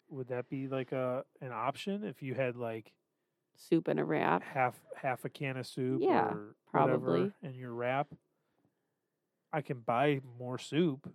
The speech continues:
Speaker 2: Yeah.
Speaker 1: It doesn't have to be the crazy ones that I make on the weekend, the jambalaya or whatever the
Speaker 2: Yeah.
Speaker 1: fuck. Just chicken noodle or
Speaker 2: I really,
Speaker 1: tomato
Speaker 2: I really
Speaker 1: or
Speaker 2: like the chicken and rice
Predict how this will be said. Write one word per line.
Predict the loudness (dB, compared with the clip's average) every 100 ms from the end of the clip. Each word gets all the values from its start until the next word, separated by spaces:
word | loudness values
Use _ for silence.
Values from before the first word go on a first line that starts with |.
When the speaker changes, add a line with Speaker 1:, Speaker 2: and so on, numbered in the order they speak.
| -2
Speaker 2:
Yeah. | 2 2 2 -2 _ _ _ _ _ _ _ _ _ _ _ _ _ _ _ _ _ 0
Speaker 1:
It |
doesn't | 4 4 4
have | 0 0
to | -4
be | -6
the | -8
crazy | -6 -2 -2 -4 -6
ones | -8 -8 -6
that | -6
I | -4
make | -6 -8
on | -10 -8
the |
weekend, | -8 -8 -8 -10 -10
the |
jambalaya | -8 -8 -6 -4 -2 -2 -4
or | -8
whatever | -8 -2 2
the |
Speaker 2:
Yeah. | 4 2 -2
Speaker 1:
fuck. | -6 _
Just | -14 -14 -20 _ _ _ _ _ _ _ _
chicken | -4 -4 -4
noodle | 0 2 4
or | 4 2 2 -2 -4 -8 -12 -6
Speaker 2:
I | 0
really, | 4 6
Speaker 1:
tomato | 6 4 4 2
Speaker 2:
I |
really | 4 6 4
Speaker 1:
or |
Speaker 2:
like | 4 0 0
the | -4
chicken | -4 -6 -2 0
and | 0 -2
rice | -2 -4 -6 -10 -20